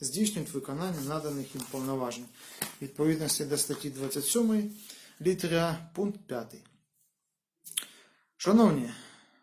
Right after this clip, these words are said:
єднаймося, давайте разом гуртуватись, об'єднуватись і,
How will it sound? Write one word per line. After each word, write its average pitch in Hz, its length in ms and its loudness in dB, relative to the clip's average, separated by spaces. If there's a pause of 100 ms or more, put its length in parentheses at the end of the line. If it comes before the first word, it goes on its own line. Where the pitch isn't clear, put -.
(400)
єднаймося, 202 800 6 (340)
давайте 190 500 6
разом 160 360 2
гуртуватись, 151 840 0
об'єднуватись 151 840 0
і, 151 340 -2